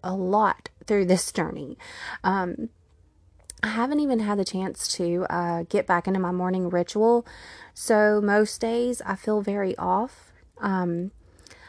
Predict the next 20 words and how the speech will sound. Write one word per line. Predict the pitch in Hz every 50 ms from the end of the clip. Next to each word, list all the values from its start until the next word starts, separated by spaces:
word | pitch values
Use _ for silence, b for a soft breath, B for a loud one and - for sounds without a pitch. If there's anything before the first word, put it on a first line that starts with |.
| B B -
I'm | 208 208 196
holding | 190 - - 226 233 233 247 240
a | 226
lot | 208 196 185 -
of | 175 -
tension | - - 214 208 208 - 208 202
in | 202 190
my | 170 170
neck | 180 185 190 180 185 196 - 190
and | 190 190
shoulders. | - - - 180 185 190 180 - 180 180 185 185 185 180 - - B B B B B B B B B
I | - 190
can | - - 185 180 175 175 175 175 170 190 - _ _ -
tell | - - - 202 202 202 208 214 214
that | 214 196 185 175 175 - -
I | 185 180 185 185 185
am | 185 185 180 175 170 170 170 175
a |
little | 175 180 185 190 190 185 185
more, | 180 175 175 180 180 185 185 185 185 180 180 180 180 190